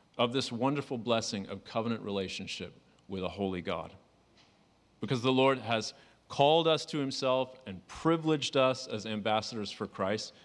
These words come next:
there are naturally certain rules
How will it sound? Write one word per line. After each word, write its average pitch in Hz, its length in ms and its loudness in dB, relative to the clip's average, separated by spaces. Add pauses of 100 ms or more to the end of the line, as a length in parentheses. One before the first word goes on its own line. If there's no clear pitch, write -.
(400)
there 165 100 0
are 156 40 2
naturally 165 580 2
certain 139 600 0
rules 143 600 2